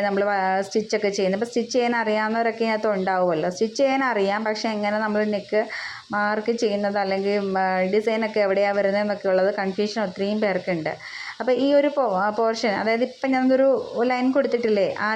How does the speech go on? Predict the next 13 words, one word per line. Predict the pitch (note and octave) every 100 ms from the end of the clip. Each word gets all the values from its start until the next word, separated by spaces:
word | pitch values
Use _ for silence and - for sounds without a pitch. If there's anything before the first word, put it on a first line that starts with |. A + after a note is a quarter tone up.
| A3
ലൈൻ | G#3 G#3+ C4
കൊടുത്തേക്കുന്ന | A3+ G3+ G#3+ G#3 G#3 G#3+
ഭാഗം | G#3+ F#3+ G3 G#3
എന്ന് | A3+
പറയുന്നത് | G3 E3+ F3 G#3+ B3
യോക്ക് | A3 A3 A#3+
പോർഷനാണ്, | A#3 A#3+ A#3 F#3+ E3+ F3+
shoulder | G3+ F#3+ G3 F#3+
to | C#4+ D4+
yoke | B3 A#3+ A#3
വരെയുള്ള | G#3+ F#3+ F#3 F3
പോർഷൻ. | D#3+ E3+ - - - - - -
അപ്പം | - D4